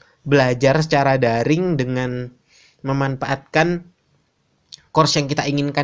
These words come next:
itu ada yang free tanpa sertifikat, itu bisa kalian dapetin free tapi nggak pakai sertifikat. Ada yang dia berbayar dari universitas ternama macam M I T, Harvard, atau dari Google, tapi itu berbayar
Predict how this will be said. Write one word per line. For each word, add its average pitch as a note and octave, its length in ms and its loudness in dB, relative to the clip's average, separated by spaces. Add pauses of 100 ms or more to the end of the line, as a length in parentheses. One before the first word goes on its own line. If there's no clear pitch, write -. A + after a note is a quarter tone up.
itu D#3+ 240 -2
ada C#3 240 0
yang C3+ 320 0
free F3 240 0
tanpa D#3 320 -2
sertifikat, D3+ 880 -6
itu C3+ 240 -10
bisa C3 160 -6
kalian C3 240 -4
dapetin B2 400 -8
free D#3 320 -4
tapi D#3 240 -6
nggak C#3 160 -2
pakai C3 240 -8
sertifikat. C#3 640 -8
Ada C#3 320 0
yang C#3 80 -4
dia D3 160 0
berbayar D3 720 0 (400)
dari C3 400 -2
universitas C#3 640 -4
ternama C3+ 400 -2
macam C3+ 480 -2 (240)
M C3+ 160 -4
I C3+ 240 -4
T, D#3 240 0
Harvard, C#3 480 -2
atau C#3 160 -4
dari C3 240 0
Google, C#3+ 480 2
tapi D3+ 240 -4
itu F3 80 -2
berbayar C3+ 560 0